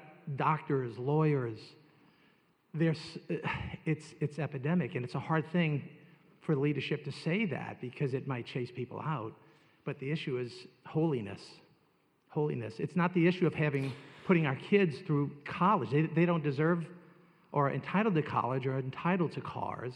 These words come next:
And that's what's happening. We're, we're thinking, uh, worldly.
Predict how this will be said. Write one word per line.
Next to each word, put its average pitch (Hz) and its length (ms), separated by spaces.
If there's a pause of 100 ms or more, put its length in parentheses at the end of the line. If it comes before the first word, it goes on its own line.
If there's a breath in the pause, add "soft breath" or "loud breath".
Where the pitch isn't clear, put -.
(680 soft breath)
And 139 180
that's 156 220
what's 151 120
happening. 185 460
We're, - 180
we're 143 180 (120)
thinking, 127 540 (760 soft breath)
uh, 139 340 (120)
worldly. 180 600